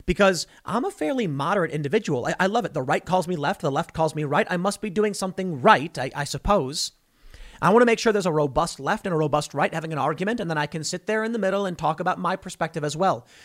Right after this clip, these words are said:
When Crowder goes, they'll start claiming I'm far right. They already claim I'm conservative, <laughs> which is not true. But here we are. It seems like if you, if you, if you know, it seems like if you defy the narrative,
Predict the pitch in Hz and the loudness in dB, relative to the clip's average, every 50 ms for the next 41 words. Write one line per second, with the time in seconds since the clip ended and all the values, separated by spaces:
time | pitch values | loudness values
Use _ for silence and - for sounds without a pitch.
0 | - - - 147 139 - - 180 175 226 254 262 247 208 185 165 156 151 143 - | -10 -6 -4 -4 -4 0 2 4 4 4 4 2 2 2 2 2 2 0 -2 -6
1 | - - - - - 139 175 220 202 - 220 185 - - - 175 175 170 165 160 | -10 -16 -14 -8 -2 0 2 2 2 2 0 0 0 -2 -6 -4 -4 -2 -4 -4
2 | 151 - - 180 220 254 254 233 175 - - 143 131 117 117 110 110 - 147 180 | -4 -4 -4 -2 -2 -2 -2 -4 -4 -2 0 0 0 0 -2 -4 -2 0 0 0
3 | 208 - - - - 190 190 165 147 139 135 - 160 135 - - - 240 285 294 | 0 0 -2 -4 -4 -4 -2 -2 -2 -2 -4 -6 -6 -6 -2 2 4 4 4 2
4 | 156 147 113 95 120 165 - - - _ _ _ _ - - - - 233 - - | 0 -4 -6 -8 -10 -12 -16 -20 -20 _ _ _ _ -12 -4 2 2 4 4 4
5 | - 294 233 - - 165 170 175 202 214 - - - - 175 214 233 165 113 120 | 2 0 0 -2 -2 0 2 2 2 2 0 -4 -8 -2 0 0 2 0 0 -4
6 | 160 190 - _ _ _ _ _ _ _ _ - - - - - - - - 143 | -6 -8 -10 _ _ _ _ _ _ _ _ -20 -20 -20 -20 -18 -10 -8 -2 2
7 | 175 208 226 262 285 302 320 294 - - _ _ _ _ _ _ _ _ _ _ | 4 4 4 4 2 2 0 0 -4 -8 _ _ _ _ _ _ _ _ _ _
8 | _ _ - 160 - - - 220 247 247 254 254 - 220 196 196 180 175 - - | _ _ -4 -2 -2 0 0 2 2 2 0 2 2 2 0 0 -2 -4 -4 -4
9 | 170 160 151 143 139 - 156 - - 143 151 143 123 - _ - 135 127 - 131 | -2 0 0 0 -2 -4 -6 -6 -4 -2 -2 -2 -2 -4 _ -10 -10 -8 -4 -4
10 | 127 131 131 131 139 156 190 220 240 240 233 - - - _ _ _ _ _ _ | -2 -2 0 2 4 6 6 6 6 4 0 -4 -10 -20 _ _ _ _ _ _
11 | _ _ _ _ _ _ _ _ _ - - 165 - - - 240 277 285 262 277 | _ _ _ _ _ _ _ _ _ -6 -4 -2 -2 0 0 2 2 2 0 0
12 | 262 254 233 - 196 208 160 202 - - - 196 220 208 143 135 131 151 147 147 | -2 -4 -6 -6 -4 -2 -2 -2 0 2 2 2 2 2 0 -4 -4 -4 -4 -2
13 | 160 208 208 147 117 101 - - - - | 0 0 0 0 -2 -6 -8 -12 -16 -20